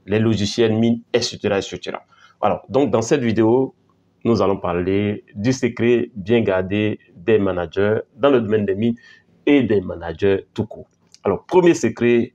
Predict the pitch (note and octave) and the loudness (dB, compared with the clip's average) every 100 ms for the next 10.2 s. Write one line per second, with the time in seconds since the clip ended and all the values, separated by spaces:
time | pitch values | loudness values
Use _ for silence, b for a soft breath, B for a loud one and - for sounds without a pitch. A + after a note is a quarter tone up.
0 | _ F#2+ G2 G#2+ F#2 F2 E2+ A2 G#2+ A2 | _ -4 0 2 0 -2 0 0 0 -2
1 | - - - A2 G#2+ - F2+ A2 G2 F2 | -14 -10 -6 -6 -6 -12 -8 -4 -4 -6
2 | G2 G#2 - _ D3+ C#3+ C3 - A2 - | -6 -8 -8 _ -4 -4 -4 -4 -2 -2
3 | - A#2+ A#2 A#2 C3+ G2+ F2+ F2 - B | 0 0 0 -4 -4 0 0 -4 -12 B
4 | B B B B - A2+ - A2+ - C#3+ | B B B B -4 -4 -4 -4 0 2
5 | G#2+ F#2 B2+ C#3 - G#2 F#2 A2 A2 - | 4 4 2 0 0 -2 0 0 -2 -4
6 | _ - B2+ B2+ - F2+ G2+ - - F#2+ | _ -2 0 0 -6 -4 -4 -6 -6 -2
7 | G2 F2+ B B B A2 B2+ B2 A#2+ B2+ | -2 -4 B B B -2 0 2 2 2
8 | A2+ C3 E3+ - - B2+ A#2+ - A2 G2 | 2 2 2 -2 -2 -2 0 0 0 0
9 | F#2+ F2+ E2 G#2 G2+ F#2 - E2+ D#2+ A2 | -2 -2 -2 -2 -2 -6 -6 -8 -6 -6
10 | A#2 | -6